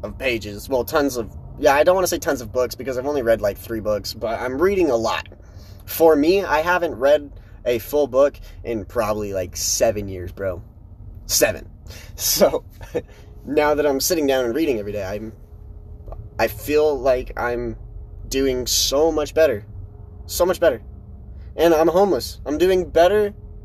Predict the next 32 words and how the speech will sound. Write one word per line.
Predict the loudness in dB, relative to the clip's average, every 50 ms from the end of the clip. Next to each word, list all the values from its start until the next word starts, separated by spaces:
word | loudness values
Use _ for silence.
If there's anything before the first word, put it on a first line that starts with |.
| -18 -18 -14 -8
now | -6 -2 0 2 2
that | 2 2
I'm | 2
homeless | 4 4 4 4 4 0 -4 -6 -8 -10 -12 -10
than | -6 -4 -2 0
I | 0 0
was | -2 -2 -4
doing | -4 -2 -2 -2 -2 -2 0
when | 0 0 0
I | 0 0
had | 0 0 0 0
a |
place | -2 -2 -4 -4 -4 -6
to | -4
stay, | -2 -2 -2 -2 -4 -4
when | -2 0 0
I | 0
was | 0 0 -2
warm | 0 0 0 2 0 0
every | -2 -2 -2 -4
night. | -4 -4 -6 -8 -10 -16 -16 -16 -16 -16 -16 -18 -18 -18 -18 -18 -18 -18 -18 -18 -20 -20 -18 -2 2
Like, | 2 2 2
truly | 2 -2 -2 0 0 0 0 0 -2
warm, | -2 -2 -4 -4 -4 -4 -2
where | 0 2
I | 2
was | 0 0
kicking | -2 -4 -4 -4 -6 0
covers | 2 2 2 2 0 -4 -6
off, | -6 -6 -8 -8
you | -6
know? | -6 -4 -6 -6